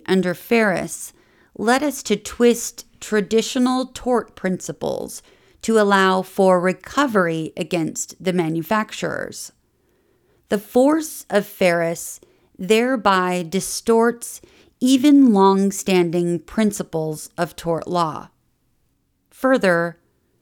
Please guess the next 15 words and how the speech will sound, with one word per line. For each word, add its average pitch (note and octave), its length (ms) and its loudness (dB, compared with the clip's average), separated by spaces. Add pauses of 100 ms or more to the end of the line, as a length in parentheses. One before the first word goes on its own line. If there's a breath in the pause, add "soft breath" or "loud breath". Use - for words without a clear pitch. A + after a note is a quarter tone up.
(260)
Ferris's A#3+ 960 0 (120)
professed A#3+ 600 -2
concern E3+ 800 0
with F#3 220 -4
military F#3 720 0
discipline D#3 800 -4 (440 soft breath)
is F3 420 -2 (120)
anomalous, F#3 960 0 (400 soft breath)
if G3+ 200 -4
not A3 560 0
downright F3+ 760 2
hypocritical, F#3 1080 -2 (320 soft breath)
against G3+ 560 0
the G3 80 -4
backdrop F#3 960 -4